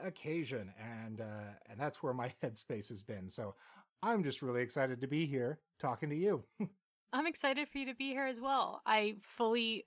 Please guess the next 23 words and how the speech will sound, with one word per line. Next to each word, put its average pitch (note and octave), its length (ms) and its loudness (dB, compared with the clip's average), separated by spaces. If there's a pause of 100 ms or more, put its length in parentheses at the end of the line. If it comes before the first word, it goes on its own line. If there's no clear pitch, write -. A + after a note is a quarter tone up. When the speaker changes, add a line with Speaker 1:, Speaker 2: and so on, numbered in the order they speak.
(120)
Speaker 2:
understand G#3+ 600 4
what G3 180 2
you G#3+ 100 0
mean G3+ 220 2
and G3+ 180 0
what G3 180 0
you're G#3+ 80 2
going A3 320 4
through. F3 440 2
Two - 240 -2
years G3 340 0
ago, F#3 380 2 (500)
I G3 160 10
landed G3 300 2
in F#3+ 80 0
the F#3+ 80 -2
hospital G3 480 6
for F3+ 580 2 (200)
two F#3+ 520 -4
and F#3+ 140 0
a - 20 0
half F3 280 4 (140)
weeks - 540 -8